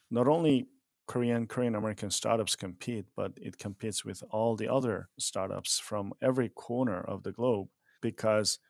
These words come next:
every market is unique and every solution is very unique. I am so sure <laughs> there's so much things that we can learn from each other. Maybe one day there'll be a platform like that. But yeah, that's, that's something that I, I might have done better.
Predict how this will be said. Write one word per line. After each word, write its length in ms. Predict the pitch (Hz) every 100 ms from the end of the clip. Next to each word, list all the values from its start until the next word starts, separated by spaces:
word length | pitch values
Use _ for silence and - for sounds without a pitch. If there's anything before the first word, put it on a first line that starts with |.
| -
every 220 | 143 123 117
market 360 | 113 120 127
is 160 | 120 104
unique 520 | 107 113 135 135 - -
and 140 | 110
every 220 | 123 120
solution 500 | 113 - 113 165 -
is 160 | 101 95
very 220 | 104 104
unique. 480 | 98 92 107 151 - _ - - - -
I 160 | 135 147
am 160 | 143
so 380 | 127 - - -
sure 460 | 147 - 117 92 -
<laughs> 40 |
there's 160 | - 123
so 200 | - 160
much 240 | 160 -
things 200 | - 113
that 120 | 104
we 80 | 110
can 180 | 104 101
learn 140 | 101
from 240 | 98 104 101
each 160 | -
other. 300 | 101 117 139 - _ -
Maybe 460 | 113 110 120 117 110
one 220 | 107 107
day 340 | 104 104 101 - _ - - - - - - _
there'll 160 | 110 107
be 120 | 98
a 60 | 90
platform 400 | - 107 107 98
like 200 | 101 -
that. 300 | 110 107 -
But 220 | 104 101 -
yeah, 220 | 123 139 - -
that's, 300 | 113 104 -
that's 200 | - 101
something 440 | 101 95 104 98 92
that 220 | 92 90
I, 140 | 107 - 101
I 40 |
might 340 | 98 104 120
have 120 | 123 98
done 220 | 101 98
better. 380 | 95 107 117